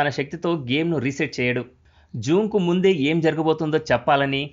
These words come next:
బతికి ఉండడానికి అతనికి సహాయం చేయాలని అతను నిర్ణయించుకుంటాడు. అక్కడ జూంగ్ తన కత్తి, తుపాకీతో దాడి చేస్తూ శత్రువులను అంతం చేస్తుంటాడు.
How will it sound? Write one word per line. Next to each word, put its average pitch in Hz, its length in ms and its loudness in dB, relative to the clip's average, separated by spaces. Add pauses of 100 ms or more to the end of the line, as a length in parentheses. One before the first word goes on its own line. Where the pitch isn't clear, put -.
(280)
బతికి 151 380 0
ఉండడానికి 180 640 0
అతనికి 165 300 -4
సహాయం 151 500 0
చేయాలని 139 460 0 (160)
అతను 202 300 2
నిర్ణయించుకుంటాడు. 151 920 2 (420)
అక్కడ 190 260 2
జూంగ్ 175 420 0 (100)
తన 165 80 2
కత్తి, 156 440 0
తుపాకీతో 156 600 0
దాడి 135 280 4 (100)
చేస్తూ 156 440 -2 (260)
శత్రువులను 202 680 2
అంతం 131 380 -2
చేస్తుంటాడు. 127 520 0